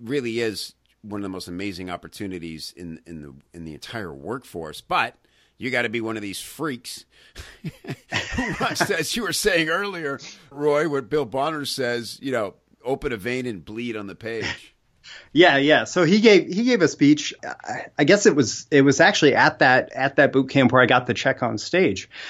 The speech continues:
Speaker 2: Uh, he gave a speech where he said, "You know, I don't know why any of you are here in this room wanting to become copywriters, because if you really wanna compete, like, in financial publishing and, and,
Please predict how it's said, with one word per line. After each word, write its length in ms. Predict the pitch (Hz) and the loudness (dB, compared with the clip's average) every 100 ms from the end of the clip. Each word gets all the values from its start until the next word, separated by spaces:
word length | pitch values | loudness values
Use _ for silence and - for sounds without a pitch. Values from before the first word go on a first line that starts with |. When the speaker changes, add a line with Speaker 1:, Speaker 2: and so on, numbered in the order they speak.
| - - | -8 2
Speaker 2:
Uh, 260 | 123 123 | 6 6
he 160 | 127 151 | 6 6
gave 200 | 170 151 | 6 6
a 60 | |
speech 320 | 147 139 135 143 | 4 4 4 8
where 240 | 120 113 | 6 6
he 160 | 110 135 | 4 4
said, 280 | 131 123 | 6 8
"You 80 | 151 | 8
know, 80 | 127 | 8
I 100 | 139 | 8
don't 140 | 185 143 | 8 8
know 100 | 135 | 8
why 240 | 127 127 | 8 6
any 240 | 123 135 | 8 8
of 100 | 123 | 8
you 200 | 113 117 | 6 6
are 200 | 107 104 107 | 6 4 2
here 220 | - 120 | 0 2
in 100 | 113 | 4
this 180 | 107 123 | 2 6
room 220 | 117 107 | 8 8
wanting 280 | 110 117 110 | 8 8 6
to 60 | |
become 340 | 101 - 110 101 | 4 0 -2 0
copywriters, 880 | - 117 120 101 98 98 95 95 - | 4 4 6 6 6 6 4 2 2
because 480 | 120 123 113 107 - - - - | 4 6 6 4 -2 -12 -6 2
if 180 | 131 160 | 4 10
you 120 | 147 | 10
really 240 | 190 214 | 12 12
wanna 220 | 156 135 | 10 8
compete, 520 | 123 113 - 135 127 120 | 6 0 -2 -4 -2 2
like, 280 | 110 101 | 2 2
in 340 | 110 104 101 95 | 2 2 2 0
financial 560 | - 113 104 104 117 104 | 0 2 4 4 4 4
publishing 560 | 107 101 - 104 98 | 4 2 2 2 2
and, 220 | 98 98 | 4 2
and, 340 | 101 110 107 | 4 6 6